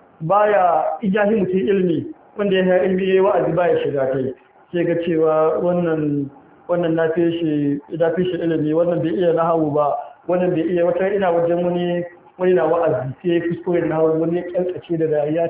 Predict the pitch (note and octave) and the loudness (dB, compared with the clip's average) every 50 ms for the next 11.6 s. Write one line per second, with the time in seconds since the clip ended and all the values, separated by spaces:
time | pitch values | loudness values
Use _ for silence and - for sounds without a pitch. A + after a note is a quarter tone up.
0 | E3+ - A3 F#3+ E3+ E3 E3+ D#3+ - D#3 - F3 F3+ F3+ G3+ F#3 D#3+ F3 F3+ F3+ | -4 -4 -4 -4 -4 -4 -4 -6 -8 -6 -4 -2 0 0 0 0 0 0 0 0
1 | F3+ - E3 D3 - - - - - - - - G#3 F#3+ - G3+ A3+ A#3 A3 A3 | 0 -2 -4 -6 -6 -8 -12 -20 -20 -20 -12 -10 -6 -4 -2 0 2 2 4 4
2 | G#3+ G#3 G3+ - E3+ F3 F#3 G3 G3 F#3+ E3 E3 E3 E3 F3 F3 E3+ E3+ E3+ E3+ | 4 2 2 0 0 0 0 0 0 0 0 0 0 2 2 0 0 0 0 0
3 | E3 E3 E3 G3 G3+ G3+ A3 G#3+ F#3 - F3 E3+ F3+ E3 E3 F3 E3+ E3 E3 E3 | 0 0 2 2 2 2 2 2 2 2 0 0 0 0 0 0 0 0 -2 -2
4 | C#3 A#2+ - F3+ - E3 A2+ - - F#3 F3 E3 E3+ - - F3+ F3+ - - - | -2 0 0 0 0 0 -2 -2 -2 0 0 0 0 -2 -2 0 0 0 -2 -4
5 | - - - - - - E3+ F3 F#3 F#3 - F3 E3+ F3 F3+ E3+ D#3 E3 D3+ D3 | -6 -8 -10 -12 -10 -4 -2 2 2 2 2 2 2 2 2 0 0 0 0 -2
6 | C#3 - - - - - - G#3 G#3 G#3 G3 F#3 F#3 F3+ F#3+ G3+ G#3+ A3 G3+ F3+ | -2 -4 -6 -10 -14 -6 -4 0 2 2 2 2 2 2 0 2 2 2 4 4
7 | F3+ E3+ D#3+ D#3+ D#3+ D#3+ - - A3 A3 G#3+ G3 F#3+ G3+ G#3 G#3 F#3 F#3 F#3+ F#3 | 4 4 2 2 0 0 0 2 2 4 4 2 2 0 0 0 0 2 2 4
8 | G3+ G#3 F#3 F3+ F3 - - - G3+ G#3 G3 - - G#3+ G#3+ G#3+ G#3+ G3+ F#3 F3 | 4 4 4 4 2 2 0 0 0 0 0 0 0 0 2 2 0 0 0 2
9 | E3 D#3+ D#3 D#3+ F3 F#3 G3+ G#3+ G#3 G#3 G3 F#3+ F3 D#3+ D3+ C3 D3 C#3 A#2 D3 | 2 0 0 0 0 0 2 2 2 2 0 0 0 0 0 -2 -4 -4 -2 0
10 | F3 G3 G#3 G#3 - G3 G3 G3 G3 F#3+ F#3+ - - - E3 D#3+ D#3 D3+ D3+ F3 | 0 0 0 0 0 0 2 2 2 0 0 0 0 -2 -2 -2 -2 0 0 2
11 | F#3+ G3+ G3 - F#3 F3 E3+ F3+ F#3 G3 G3 | 2 2 2 2 0 0 0 2 2 0 0